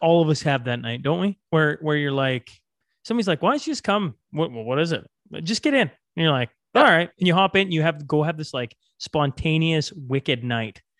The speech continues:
Speaker 1: And, uh, I'm sure everyone can look back in their past and you've had that. I don't know if I have one. Well, traveling for sure. Actually, that's a
Speaker 2: Mm-hmm.
Speaker 1: lie. Um, you find those nights all the times when you're not accustomed to a culture where you just like,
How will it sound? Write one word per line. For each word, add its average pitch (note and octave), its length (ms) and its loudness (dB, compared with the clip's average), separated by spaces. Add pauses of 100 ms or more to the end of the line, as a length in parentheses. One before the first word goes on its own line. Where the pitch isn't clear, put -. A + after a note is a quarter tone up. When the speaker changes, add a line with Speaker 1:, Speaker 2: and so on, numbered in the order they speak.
(360)
Speaker 1:
And, C#3 380 0
uh, C3 440 2 (540)
I'm D#3+ 120 0
sure G3+ 540 2
everyone F#3+ 380 2
can F3 120 -4
look E3+ 160 -4
back D3+ 240 0
in D#3 60 -8
their D3+ 100 -6
past D#3 400 -6 (100)
and C#3 140 -4
you've B2+ 140 -4
had C3+ 220 0
that. A2+ 260 -10
I D3+ 100 0
don't F3 240 2
know F3+ 140 0
if E3 120 -4
I D#3 120 0
have D#3 220 -2
one. D#3+ 160 -4
Well, C#3 340 -4 (240)
traveling C#3+ 500 0
for D3 140 -10
sure. B2 400 -4 (100)
Actually, A#2+ 340 -6
that's A#2 180 -8
a A2+ 40 -16
Speaker 2:
Mm-hmm. A2 60 -8
Speaker 1:
lie. G#2+ 240 -6 (480)
Um, B2 600 -4 (200)
you E3+ 220 -4
find E3 320 2
those D#3 160 4
nights D3 240 0
all C#3+ 140 -2
the C3+ 80 -4
times C3 360 -4
when B2+ 160 -6
you're B2+ 120 -6
not B2+ 160 -2
accustomed B2+ 420 -6
to B2 120 -4
a A#2 60 -4
culture C3 440 -2
where C#3+ 120 -2
you C3+ 140 0
just C3 240 -8
like, C3 280 0